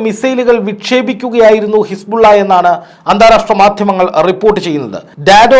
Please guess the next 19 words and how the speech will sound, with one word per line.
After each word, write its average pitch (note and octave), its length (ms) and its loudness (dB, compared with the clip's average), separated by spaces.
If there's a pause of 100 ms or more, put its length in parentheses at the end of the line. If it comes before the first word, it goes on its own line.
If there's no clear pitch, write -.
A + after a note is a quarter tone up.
and B3 140 2 (100)
ഗലീലി A#3 360 0 (120)
ഡിവിഷൻ A3+ 400 -2
റിസർവ് G#3+ 360 0
ബേസുകളിൽ G#3 500 0 (380)
ബോംബാക്രമണം B3 720 2
നടന്നുവെന്ന് G#3 500 0 (140)
ഹിസ്ബുള്ള G#3 520 0 (140)
വ്യക്തമാക്കുന്നുണ്ട്. F#3+ 840 0 (440)
ഇസ്രായേലിലെ A3 480 2 (120)
കിരിയത് B3 340 -2 (100)
മോട്സ്കിൻ, G#3 420 -2 (380)
ഹൈഫ, G3+ 280 0 (440)
കിരിയത് C4 340 -4
ഷ്മോന, G#3+ 300 2 (500)
അമിയാത്ത്, B3 500 2 (220)
അഹിഹുദ് G#3 580 -4
നഗരങ്ങൾ G#3 420 0 (520)
ആക്രമണത്തിന് A#3 640 -2